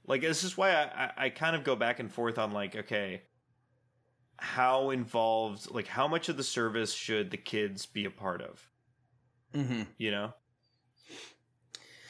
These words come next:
Speaker 2: Yeah.
Speaker 1: I mean, for your
Speaker 2: Yeah.
Speaker 1: church, what do you guys do?
Speaker 2: Uh, we keep them there the whole service. I think it's important for them to get used to the rhythm of things and to understand why we do the things that we do.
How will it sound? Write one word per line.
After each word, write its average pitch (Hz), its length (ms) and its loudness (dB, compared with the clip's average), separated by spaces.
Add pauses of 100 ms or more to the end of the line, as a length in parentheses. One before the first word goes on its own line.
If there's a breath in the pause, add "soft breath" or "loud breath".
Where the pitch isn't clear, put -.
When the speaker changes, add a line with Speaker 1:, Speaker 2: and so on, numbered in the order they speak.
(580 loud breath)
Speaker 2:
Yeah. 131 320 8 (120)
Speaker 1:
I 156 40 -2
mean, 170 120 2
for 165 180 0
your 139 180 4
Speaker 2:
Yeah. - 60 0
Speaker 1:
church, 117 300 0
what 117 100 0
do 127 60 -2
you 147 120 0
guys 98 240 0
do? 76 220 -6 (840)
Speaker 2:
Uh, 160 160 6
we 180 140 4
keep 185 240 2
them 147 140 4
there 123 140 6
the 117 80 0
whole 117 160 2
service. 101 720 0 (180)
I 175 160 10
think 208 240 2
it's 175 160 2
important 156 420 2
for 151 100 2
them 135 200 4
to 131 80 -2
get 139 160 4
used 131 220 2
to 139 80 4
the 117 80 2
rhythm 117 500 2 (560)
of 139 180 2
things 147 440 2 (560 soft breath)
and 120 400 4
to - 180 0
understand 131 640 2
why 110 300 4
we 104 120 -2
do 101 160 0
the 101 60 2
things 95 320 -2
that 90 80 -4
we 85 100 -4
do. 80 340 -6